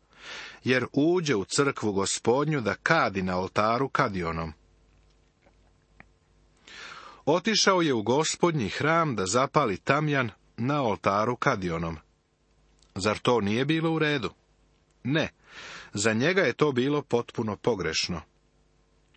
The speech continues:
Zašto? A za njim uđe Azarija sveštenik i sa njim osamdeset sveštenika Gospodnjih,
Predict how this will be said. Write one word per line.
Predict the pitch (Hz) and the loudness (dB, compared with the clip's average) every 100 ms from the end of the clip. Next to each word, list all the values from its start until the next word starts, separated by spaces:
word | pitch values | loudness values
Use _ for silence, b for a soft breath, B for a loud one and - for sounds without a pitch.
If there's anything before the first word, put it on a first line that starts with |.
| _ 87 | _ -4
Zašto? | 104 117 - - - - _ _ _ _ _ _ _ _ _ _ _ _ - B B B B B | -2 0 -2 -6 -10 -20 _ _ _ _ _ _ _ _ _ _ _ _ -20 B B B B B
A | 117 117 | 0 4
za | 131 | 4
njim | 156 214 170 | 4 2 2
uđe | 196 170 | 2 2
Azarija | 147 156 175 135 107 | 2 2 2 2 0
sveštenik | - 160 165 165 151 - | 0 0 2 0 0 -2
i | 110 | 0
sa | 127 | 0
njim | 151 143 | 0 0
osamdeset | 113 - 107 107 160 - 107 | 0 0 0 2 2 0 -2
sveštenika | 123 139 - 123 107 98 | 0 0 0 0 0 0
Gospodnjih, | 95 - - 120 139 127 - | -2 0 0 2 0 -2 -6